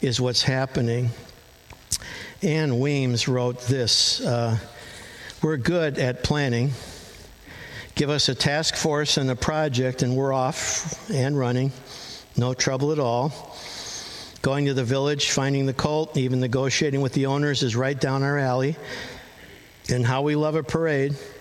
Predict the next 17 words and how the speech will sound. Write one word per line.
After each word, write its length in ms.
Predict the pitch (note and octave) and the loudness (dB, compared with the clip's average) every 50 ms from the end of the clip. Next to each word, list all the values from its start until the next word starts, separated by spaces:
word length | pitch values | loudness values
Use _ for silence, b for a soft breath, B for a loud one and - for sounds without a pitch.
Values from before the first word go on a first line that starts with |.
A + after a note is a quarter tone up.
| - - - - - - - - - - - - - - - - - - B B B B B B B B B B B B | -20 -20 -20 -20 -20 -20 -20 -20 -20 -20 -20 -20 -20 -20 -20 -20 -10 -8 B B B B B B B B B B B B
In 100 | - B2+ | 0 0
a 60 | C3 B2 | 2 2
frenzy 420 | - - D3+ D3 D#3 D#3 D#3 D#3+ | 2 2 2 2 2 2 2 2
of 120 | D3 B2 | 4 4
celebration, 840 | - - - D3 D3 D#3 D3 C3 C#3 C#3 C#3+ C#3+ C#3 - - D#3 D3 | 4 4 4 4 4 2 2 2 2 2 2 2 2 2 2 2 2
we 100 | C#3+ C3+ | 2 2
gladly 580 | A2+ - A#2 B2+ C#3 D3 D#3 D3+ D3+ C3+ C3+ | 2 2 2 2 2 2 2 2 2 2 2
focus 460 | B2 - - C#3 C3+ B2+ - C3 - - | 2 2 0 0 0 0 0 0 2 2
on 180 | C3+ C3 B2+ A2 | 2 2 2 2
Jesus 520 | - C3+ C3 C3+ C3 C3 D3 C#3+ C3+ B2 | 2 2 2 2 2 2 2 2 2 2
and 160 | C3 A#2 A#2 | 2 2 2
generously 600 | G#2+ C3+ C#3 C#3 D3+ D3+ D3 C3 - - C3 A#2+ | 2 2 2 2 2 2 2 2 2 2 2 0
throw 280 | A2+ - C3+ C3 C3 B2+ | 0 0 0 0 2 2
down 240 | B2+ B2+ C3 C3 B2+ | 2 2 2 2 2
our 100 | A#2+ A2+ | 0 0
coats 460 | - - D3 C3+ C#3+ C#3+ - - - | 0 0 0 0 0 0 0 0 2
and 180 | B2+ A2+ A2+ | 2 2 0